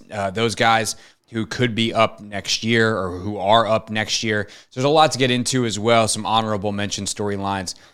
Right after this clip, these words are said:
that we'll get to by the end of the podcast. But Logan, let's start with the ownership situation.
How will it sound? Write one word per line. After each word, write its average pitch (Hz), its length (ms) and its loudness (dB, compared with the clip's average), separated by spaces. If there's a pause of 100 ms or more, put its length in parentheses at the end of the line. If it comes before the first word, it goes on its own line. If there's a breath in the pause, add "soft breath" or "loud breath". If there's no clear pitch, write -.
(140)
that 107 100 0
we'll 104 80 0
get 101 240 -2
to 104 220 -4
by 95 260 0
the 92 240 -8
end 98 300 -6
of 92 180 -8
the 92 80 -12
podcast. 95 640 -4
But 107 120 -8
Logan, 117 260 0
let's 151 160 0
start 190 300 4
with 196 100 0
the 156 140 0
ownership 110 400 -2
situation. 87 640 -8